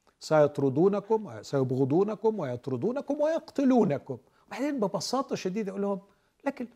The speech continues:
لا تخافوا من الذين يقتلون الجسد، أما النفس فلا يقدرون أن يقتلوها". ما تخافوش من اللي بيقتل الجسد. فلا خوف من الموت، لأنه مرتسم أمام عيني دائما صليب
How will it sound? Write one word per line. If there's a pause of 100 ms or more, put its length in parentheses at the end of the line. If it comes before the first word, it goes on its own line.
(120)
لا
تخافوا (320)
من
الذين
يقتلون
الجسد، (1160)
أما
النفس (240)
فلا
يقدرون
أن
يقتلوها". (140)
ما
تخافوش
من
اللي
بيقتل
الجسد. (1300)
فلا
خوف (480)
من
الموت، (420)
لأنه
مرتسم (120)
أمام
عيني
دائما
صليب